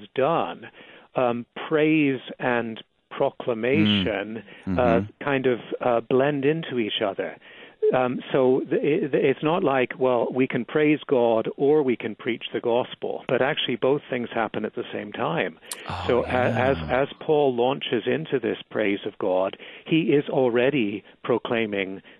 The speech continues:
Speaker 1: um, uh, the gospel.
Speaker 2: Wow.
Speaker 1: Um,
Speaker 2: Wow.
Speaker 1: now, in that first verse that you read, verse three, um, the E S V translates,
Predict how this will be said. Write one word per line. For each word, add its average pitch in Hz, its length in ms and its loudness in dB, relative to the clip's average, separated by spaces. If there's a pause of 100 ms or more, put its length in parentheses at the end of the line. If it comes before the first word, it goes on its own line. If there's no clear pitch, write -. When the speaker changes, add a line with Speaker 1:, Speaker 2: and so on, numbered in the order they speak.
(120)
Speaker 1:
um, 101 440 0
uh, 120 280 -2
the 117 120 0
gospel. 90 680 -4 (880)
Speaker 2:
Wow. 120 240 0
Speaker 1:
Um, 113 220 -8 (240)
Speaker 2:
Wow. 76 280 -4 (120)
Speaker 1:
now, 156 140 -2
in 185 160 2
that 185 180 2
first 160 360 0
verse 160 180 2 (100)
that 165 80 -8
you 120 160 -4
read, 135 300 0
verse 110 180 -2 (180)
three, 104 520 -6 (760)
um, 123 440 0 (1000)
the 135 480 -2
E 190 220 2
S 127 180 2 (160)
V 117 560 2 (380)
translates, 123 800 -2